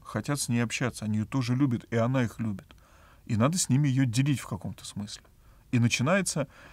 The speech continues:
а, борьба всех, а, с, прежде всего со своим неумением любить. Потому что любовь матери к дочери никак не противоречит любовь, любви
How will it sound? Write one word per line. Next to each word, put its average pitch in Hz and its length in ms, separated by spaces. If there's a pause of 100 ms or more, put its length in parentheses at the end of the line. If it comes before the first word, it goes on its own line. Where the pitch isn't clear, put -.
(120)
а, 104 340
борьба 123 480
всех, - 520 (960)
а, 107 240
с, - 280
прежде 131 420
всего 143 300
со - 180
своим 135 340
неумением 131 640
любить. 117 500 (400)
Потому 123 280
что 113 240 (340)
любовь 127 480
матери 123 480
к 107 100
дочери 135 540 (960)
никак 151 500
не 110 80
противоречит 117 760 (140)
любовь, 123 500 (380)
любви 117 540